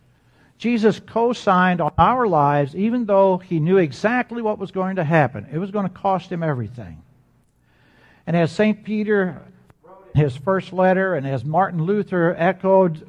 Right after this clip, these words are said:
fifteen hundred years later, he stated that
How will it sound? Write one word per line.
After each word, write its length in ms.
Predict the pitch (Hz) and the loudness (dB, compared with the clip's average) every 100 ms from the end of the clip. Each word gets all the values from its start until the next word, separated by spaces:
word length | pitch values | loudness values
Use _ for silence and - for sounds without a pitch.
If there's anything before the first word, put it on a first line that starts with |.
| - | -6
fifteen 420 | 190 185 - 196 | -4 -2 -2 -2
hundred 440 | 165 180 170 175 147 | 0 -2 -2 -4 -2
years 360 | 165 165 - | 0 0 -2
later, 460 | 151 160 190 226 220 - _ _ _ _ _ _ _ _ _ - | 0 0 2 -2 -6 -10 _ _ _ _ _ _ _ _ _ -14
he 60 | |
stated 560 | 120 - 214 214 214 185 | -10 2 6 6 6 4
that 320 | 196 190 | 2 2